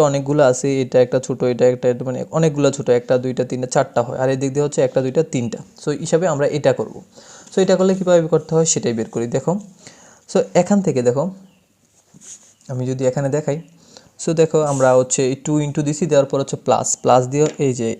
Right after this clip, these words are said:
এই লাইনটা শুরু করলাম এখন, ঠিক আছে? তো এই লাইনটা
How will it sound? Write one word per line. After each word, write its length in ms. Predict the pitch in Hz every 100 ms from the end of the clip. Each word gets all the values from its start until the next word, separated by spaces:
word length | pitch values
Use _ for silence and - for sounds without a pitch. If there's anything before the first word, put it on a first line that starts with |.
| 143
এই 60 | 131
লাইনটা 200 | 127 127 -
শুরু 100 | 123
করলাম 180 | 117 117 113
এখন, 140 | - - - - _ _ - _ _ _ -
ঠিক 100 | 226
আছে? 140 | 190 170 - _ _ - _
তো 60 | 147
এই 40 | 180
লাইনটা 180 | 196